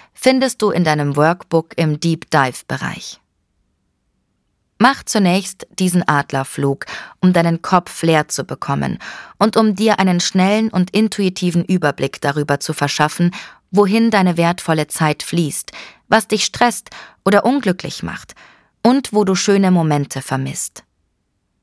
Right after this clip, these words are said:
Löse dich von den Gedanken, wovon man gestresst ist. So unterschiedlich wie wir Menschen sind, so unterschiedlich ist auch das,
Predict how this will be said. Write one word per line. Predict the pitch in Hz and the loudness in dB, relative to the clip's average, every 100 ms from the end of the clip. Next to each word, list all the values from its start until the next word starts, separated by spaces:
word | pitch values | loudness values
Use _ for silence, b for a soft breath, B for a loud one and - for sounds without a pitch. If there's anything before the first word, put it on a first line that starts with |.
| _ - | _ 0
Löse | 185 233 247 | 2 4 2
dich | 165 - | 0 -2
von | 151 147 | -4 -2
den | 135 | -4
Gedanken, | 131 123 139 156 180 156 B B B | -4 0 2 2 0 -2 B B B
wovon | 151 147 156 156 156 - | -6 0 2 2 0 0
man | 139 170 190 | 2 4 2
gestresst | 170 - 175 190 - | 0 -2 -2 -2 -6
ist. | - - - - _ _ _ _ _ _ _ _ _ _ _ _ _ _ _ | -12 -12 -14 -16 _ _ _ _ _ _ _ _ _ _ _ _ _ _ _
So | - 226 | 0 2
unterschiedlich | 269 285 285 - 240 - 214 - | 2 0 -2 0 -2 0 -2 0
wie | 175 | 0
wir | 165 | 2
Menschen | 156 175 202 - 156 | 2 2 0 -2 -2
sind, | 175 208 180 B B B B - | 2 2 0 B B B B 0
so | 208 | 2
unterschiedlich | - 208 208 208 - 233 - 226 - - | 4 2 2 -2 -2 -4 -2 -6 -4 -6
ist | 175 - | -2 -2
auch | 165 | -2
das, | - 156 180 | 0 -2 0